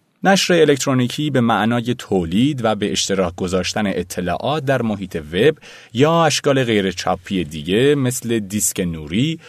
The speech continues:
کتاب‌های الکترونیکی، گروه‌های مباحثه، پروتکل‌های انتقال فایل، سیستم تابلو اعلانات و غیره است.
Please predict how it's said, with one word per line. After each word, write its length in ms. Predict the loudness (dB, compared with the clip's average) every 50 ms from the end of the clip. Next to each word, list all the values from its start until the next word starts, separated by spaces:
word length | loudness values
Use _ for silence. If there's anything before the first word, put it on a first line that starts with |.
| -20 -18 _ -4
کتاب‌های 640 | -4 0 2 2 2 4 2 0 2 4 6 6 6
الکترونیکی، 840 | 6 4 0 -2 -6 -6 -6 -8 -8 -6 -2 -2 -2 -2 -2 -6 -8 -14 -20 _ 0
گروه‌های 600 | 2 4 4 4 2 2 2 0 0 2 2 2
مباحثه، 800 | 2 0 0 -2 -4 -8 -8 -8 -6 -4 -2 0 2 2 2 0 -2 -12 -20 _ _
پروتکل‌های 760 | -6 -6 -2 -2 0 0 2 0 2 2 2 2 4 4 4
انتقال 500 | 2 2 0 0 -2 -2 -2 -4 -4 -6
فایل، 640 | -10 -6 -4 -2 -2 0 0 0 0 -2 -2 -4 -6 -8 -8
سیستم 540 | -8 -2 -2 0 0 0 0 0 0 0 0
تابلو 360 | -2 0 -2 0 0 2 2
اعلانات 880 | 2 2 2 2 2 0 0 0 -2 -2 0 0 2 2 2 0 -2 -2
و 240 | 0 2 2 2 2
غیره 320 | 0 0 -2 -2 -2 -6 -8
است. 380 | -6 -4 -4 -4 -4 -6 -8